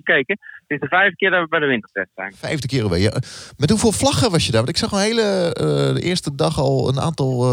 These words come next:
Speaker 2: eh, vlaggen tegenover de, eh, ja, hoe zeg je dat? De, de pitbox hangen. Je bent daar met een grote fanclub natuurlijk.
Speaker 1: Ja, eh, welke vlaggen bedoel je eigenlijk? <laughs> Ja, de Gomax-vlaggen,
Speaker 2: De Go-,
Speaker 1: neem ik aan.
Speaker 2: de Gomax-vlaggen, ja.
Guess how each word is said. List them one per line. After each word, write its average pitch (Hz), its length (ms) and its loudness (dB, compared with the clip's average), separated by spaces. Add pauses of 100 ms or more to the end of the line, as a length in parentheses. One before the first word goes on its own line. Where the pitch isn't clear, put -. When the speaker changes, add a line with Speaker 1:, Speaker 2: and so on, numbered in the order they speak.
Speaker 2:
eh, 117 60 0
vlaggen 135 600 -4
tegenover 123 580 0
de, 90 520 4
eh, 80 480 0 (280)
ja, 78 60 2
hoe 85 160 4
zeg 110 100 6
je 123 60 4
dat? 131 160 0
De, 101 140 4
de 101 100 0
pitbox 104 440 2
hangen. 101 600 0 (240)
Je 120 180 -16
bent 147 160 0
daar 135 120 0
met 127 140 0
een 131 80 0
grote 127 400 2
fanclub 156 420 -2
natuurlijk. 160 420 -4 (200)
Speaker 1:
Ja, 160 360 4
eh, 160 680 4
welke 190 300 0
vlaggen 220 280 2
bedoel 233 180 0
je 202 100 4
eigenlijk? - 960 -2
<laughs> - 0 -
Ja, 131 80 0
de 147 200 2
Gomax-vlaggen, 120 600 2
Speaker 2:
De 123 60 4
Go-, 143 60 6
Speaker 1:
neem 151 100 0
ik 127 80 -4
aan. 104 220 2
Speaker 2:
de 131 180 0
Gomax-vlaggen, 98 640 0
ja. 76 160 -6